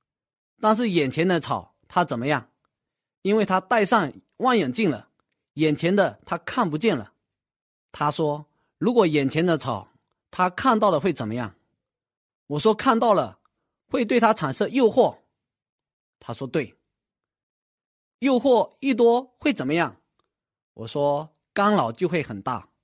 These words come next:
他说：“干扰一大，他就不干活，不努力了。”听懂了吗？掌声鼓励一下。太厉害了吧？各位，你缓过来思考一件事情，这个世界上，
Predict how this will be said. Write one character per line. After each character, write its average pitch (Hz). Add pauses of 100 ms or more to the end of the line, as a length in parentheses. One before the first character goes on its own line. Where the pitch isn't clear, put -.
(600)
他 214
说 233
：“干 262
扰 196
一 139
大， 175 (420)
他 -
就 240
不 208
干 254
活， 160 (120)
不 330
努 165
力 165
了。” 107 (300)
听 220
懂 151
了 127
吗？ 127 (640)
掌 135
声 175
鼓 127
励 131
一 131
下。 123 (960)
太 156
厉 139
害 139
了 117
吧？ 95 (1040)
各 160
位， 143 (340)
你 202
缓 139
过 214
来 151
思 185
考 117
一 123
件 156
事 -
情， 92 (800)
这 208
个 190
世 190
界 175
上， 156